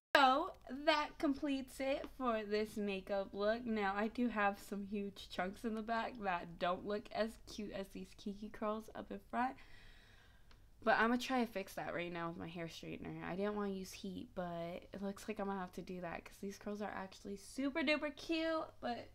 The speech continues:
yeah, here it is. Finished look, you guys. Guys, this completes the makeup look for today. Like I said, I don't have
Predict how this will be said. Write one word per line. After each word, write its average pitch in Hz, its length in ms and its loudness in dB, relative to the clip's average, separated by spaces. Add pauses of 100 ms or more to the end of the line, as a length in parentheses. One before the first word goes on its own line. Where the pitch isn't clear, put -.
(140)
yeah, 247 320 -6
here 226 160 -6
it 233 80 -6
is. 247 400 -6 (920)
Finished 214 340 -8
look, 226 100 -8 (100)
you - 100 -12
guys. - 500 -8 (1900)
Guys, 294 320 6
this 277 200 2
completes 277 640 -4
the 269 100 0
makeup 240 340 2
look 233 200 -4
for 214 180 -2
today. 220 760 0
Like 220 260 0
I 233 100 0
said, 196 260 -2
I 190 140 2
don't 196 240 -2
have 220 180 -4